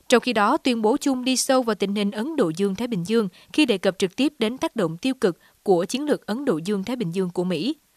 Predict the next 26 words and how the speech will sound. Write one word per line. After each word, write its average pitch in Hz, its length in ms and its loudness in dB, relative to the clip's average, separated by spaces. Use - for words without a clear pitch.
Lên 226 200 2
án 269 180 -4
mạnh 185 180 -2
mẽ 170 160 -2
liên 254 240 -4
minh 247 180 -2
aukus 208 440 -2
và 226 120 4
thậm 208 200 -2
chí 233 300 0
chỉ 220 140 2
trích 311 220 -2
kế 277 100 0
hoạch 247 220 -4
của 208 100 -4
Nhật 208 180 -6
Bản 175 260 -2
xả 175 240 2
nước 302 180 -4
thải 226 200 -4
từ 220 140 -2
nhà 180 140 -2
máy 180 180 -4
hạt 269 200 -6
nhân 202 300 -2
Fukushima 196 720 -2